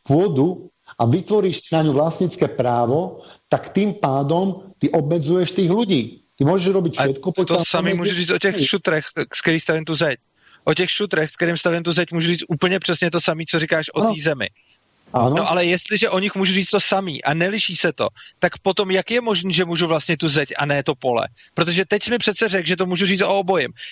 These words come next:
Speaker 2: Já můžu říct, t-, tu zem prostě, eh, zabírám ostatním a oni ji nemůžou mít. Ale to samý ty kameny,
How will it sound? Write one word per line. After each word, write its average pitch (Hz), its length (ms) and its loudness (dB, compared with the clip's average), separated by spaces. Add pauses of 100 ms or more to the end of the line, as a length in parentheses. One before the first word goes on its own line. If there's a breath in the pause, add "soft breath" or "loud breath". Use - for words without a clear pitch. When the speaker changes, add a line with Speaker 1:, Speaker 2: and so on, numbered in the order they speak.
Speaker 2:
Já 160 160 2
můžu 196 180 -2
říct, 175 260 0
t-, - 140 -4 (400)
tu 240 160 2
zem 180 460 0 (160)
prostě, 185 480 0
eh, 165 320 0
zabírám 180 440 0
ostatním 170 480 -2
a 165 120 2
oni 160 200 0
ji 175 40 2
nemůžou 170 320 0
mít. 139 180 -4
Ale 160 160 2
to 208 160 0
samý 220 280 -2
ty 233 80 -4
kameny, 220 520 0